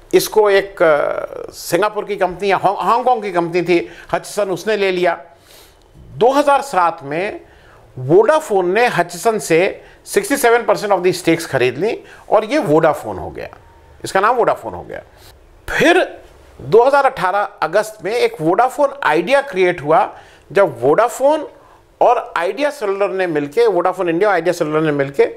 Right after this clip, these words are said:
वोडाफोन आइडिया बनाया, ये दोनों का मर्जर हो गया। आइडिया सेलुलर कुमार मंगलम बिग-, बिरला की कंपनी थी। मार्च दो हज़ार, अच्छा ये, अ,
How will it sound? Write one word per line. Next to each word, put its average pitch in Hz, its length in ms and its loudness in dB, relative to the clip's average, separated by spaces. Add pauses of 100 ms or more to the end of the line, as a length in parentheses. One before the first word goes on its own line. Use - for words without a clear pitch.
वोडाफोन 165 440 0
आइडिया 117 340 -2
बनाया, - 360 -12 (340)
ये 190 60 4
दोनों 202 240 4
का 247 140 0
मर्जर 143 380 0
हो 92 120 -12
गया। - 180 -16 (840)
आइडिया 202 280 -2
सेलुलर 262 580 -4
कुमार 190 280 -2
मंगलम 208 260 -2
बिग-, 143 300 -4
बिरला 135 200 2
की - 140 -10
कंपनी 87 300 -14
थी। - 160 -20 (460)
मार्च 202 460 2
दो 226 200 0
हज़ार, 214 140 2
अच्छा - 200 0
ये, 247 420 2
अ, - 560 -8